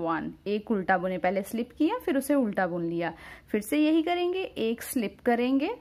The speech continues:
और दूसरे को हम ऐसे उल्टा बुन लेंगे। लास्ट में जो हमारा एस स्टिच बचेगा, लास्ट स्टिच, उसे भी हम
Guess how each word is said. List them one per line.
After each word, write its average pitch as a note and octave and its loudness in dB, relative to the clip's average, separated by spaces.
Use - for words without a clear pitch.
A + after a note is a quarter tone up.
और B3 4
दूसरे G3+ -2
को A3 -4
हम C4 2
ऐसे C4+ -2
उल्टा G#3 2
बुन F3+ -4
लेंगे। F3+ -2
लास्ट G#3+ 6
में D4 6
जो D4 4
हमारा B3+ 4
एस G#3 4
स्टिच - -4
बचेगा, B3 0
लास्ट A#3+ 2
स्टिच, E4 -6
उसे A#3+ -2
भी A3 -4
हम C#4+ 2